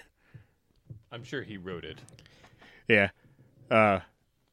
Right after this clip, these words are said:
Speaker 1: playing fair also includes appropriate pre- and post-match conduct, especially when a player accepts recognition for winning in a broadcast. There's consequences for taking the conversation away from the purpose of the event and disrupting and derailing the broadcast.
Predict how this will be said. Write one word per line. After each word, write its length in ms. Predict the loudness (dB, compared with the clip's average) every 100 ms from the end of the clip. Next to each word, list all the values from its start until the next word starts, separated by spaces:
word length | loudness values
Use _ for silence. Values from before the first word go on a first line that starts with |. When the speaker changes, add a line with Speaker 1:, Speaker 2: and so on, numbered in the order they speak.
| _ _ _
Speaker 1:
playing 300 | 8 10 10 8
fair 260 | 8 10
also 320 | 8 6 6
includes 440 | 4 2 4 4 4
appropriate 540 | 4 4 4 4 2 2
pre- 260 | 2 4
and 180 | 2 -2
post-match 480 | -2 -2 0 -2 -2
conduct, 400 | -2 2 2 0
especially 340 | -2 -2 0
when 100 | -4
a 40 | -2
player 280 | 0 0
accepts 320 | -2 -4 -4 -4
recognition 460 | -4 -4 -6 -6
for 100 | -8
winning 240 | -6 -4 -4
in 100 | -4
a 40 |
broadcast. 580 | 0 0 2 2 2 0 -14 -20 -10 -4
There's 140 | -2
consequences 560 | 2 2 2 -4 -4 -6
for 120 | -4
taking 220 | -4 -4
the 60 | -4
conversation 540 | -2 -2 0 -2 -2
away 140 | -2 -2
from 120 | -4
the 80 | -6
purpose 340 | -4 -4 -4
of 100 | -6
the 120 | -4
event 220 | -2 -2 -4
and 80 |
disrupting 500 | -10 -6 -6 -6 -8
and 100 | -8
derailing 480 | -8 -4 -2 -2 -6
the 80 | -6
broadcast. 680 | -4 -6 -6 -6 -6 -8